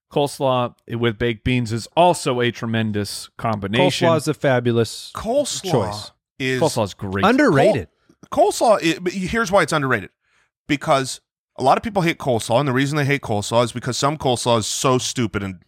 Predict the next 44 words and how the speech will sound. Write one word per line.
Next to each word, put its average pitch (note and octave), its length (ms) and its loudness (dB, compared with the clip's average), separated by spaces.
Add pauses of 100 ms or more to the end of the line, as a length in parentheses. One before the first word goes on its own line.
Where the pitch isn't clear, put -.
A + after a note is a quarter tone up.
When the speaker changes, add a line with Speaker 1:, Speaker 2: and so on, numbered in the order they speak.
(160)
Speaker 3:
awful G2+ 440 2
and G2 200 -10
bad. F#2+ 240 -4
Speaker 1:
It E3 140 0
can B3 140 2
be A3+ 100 2
bad. C3+ 380 2
It, D3+ 120 -2
Speaker 3:
It, F#3 100 2
Speaker 1:
it's F3+ 280 -6
Speaker 3:
it's F#3 80 2
Speaker 1:
got, B3+ 220 -2
Speaker 3:
got G3+ 240 0
such - 440 -2
a A3 80 0
wide F3 260 2
Speaker 1:
yeah, D3 80 2
Speaker 3:
range C#3+ 220 0
of B2 60 -8
Speaker 1:
wide C#3 80 2
Speaker 3:
outcomes. A3 180 4
Speaker 1:
range G#3 240 2
of F3 120 0
outcomes, D3+ 540 -2
yes. A2+ 400 -4
Speaker 3:
A D#3 80 4
good F#3+ 300 0
coleslaw F3+ 560 0
is B2 240 -4
unbelievably C#3+ 680 0
good, B2 260 0
and C#3+ 180 -2
there E3 80 2
are D#3 140 4
some F#3 320 0
that's C3 160 -2
like, C#3 160 -4
I'm D3+ 160 -4
eating E3 320 -6 (260)
just B2+ 220 -6 (600)
giant C#3+ 480 -2
shreds D#3 400 0
of A#2 140 -6
cabbage B2+ 680 -2